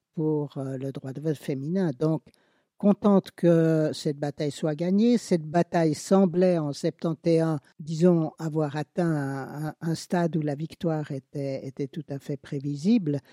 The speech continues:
Donc, satisfaction, mais en même temps, euh, le sentiment que tout cela avait duré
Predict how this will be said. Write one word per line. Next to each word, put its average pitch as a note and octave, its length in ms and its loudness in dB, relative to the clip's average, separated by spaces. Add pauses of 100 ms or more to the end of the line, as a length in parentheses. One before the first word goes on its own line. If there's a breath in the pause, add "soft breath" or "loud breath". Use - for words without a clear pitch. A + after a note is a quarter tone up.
(360 soft breath)
Donc, E3 360 6
satisfaction, G3 1120 2
mais D#3 240 2
en D3 60 0
même C3 240 -4
temps, D#3 640 2
euh, B2 240 -8 (580 soft breath)
le D#3 120 -2
sentiment E3 520 -2
que - 140 -2
tout G3+ 180 -6
cela D#3+ 280 -6
avait C#3 180 -6
duré C#3 360 -6